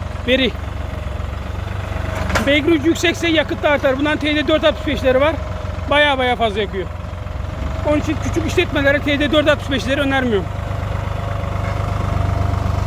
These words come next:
Büyükse işiniz, iki yüz elli dönüm yeri hakimseniz, bahçeye hakimseniz o zaman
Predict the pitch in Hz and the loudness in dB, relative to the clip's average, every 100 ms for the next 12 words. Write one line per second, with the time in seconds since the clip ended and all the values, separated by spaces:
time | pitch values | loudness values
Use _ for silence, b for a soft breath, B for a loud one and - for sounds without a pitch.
0 | - - - - - - - - - - | 0 0 0 0 0 0 2 0 0 2
1 | - 359 415 - 339 285 302 320 - 330 | 4 6 6 2 -4 -2 -4 -2 0 0
2 | 320 320 320 302 285 269 - - - - | 0 -2 -2 -2 0 0 -2 -4 -4 -2
3 | 240 277 302 294 - - - 254 285 302 | 2 2 2 0 -4 -4 0 2 4 4
4 | 339 339 302 330 - - - - - - | 2 2 2 0 -2 -4 -4 -4 -4 -4
5 | - - - - - 262 269 330 277 294 | -2 -2 -2 -2 2 4 4 2 2 2
6 | 302 330 330 302 339 311 285 294 | 2 2 2 2 2 2 2 2